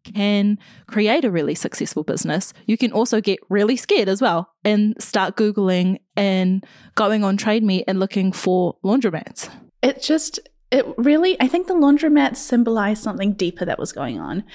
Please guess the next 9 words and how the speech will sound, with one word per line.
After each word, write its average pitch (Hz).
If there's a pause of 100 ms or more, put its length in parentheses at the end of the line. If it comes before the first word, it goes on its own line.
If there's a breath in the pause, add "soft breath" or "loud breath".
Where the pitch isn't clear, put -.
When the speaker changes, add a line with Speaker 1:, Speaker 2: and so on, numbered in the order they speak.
(220 loud breath)
Speaker 2:
which 220
Speaker 1:
Yes. 185
Speaker 2:
is 220
the, 208
I 226
don't 262
know, 196
like, 185
stability. 320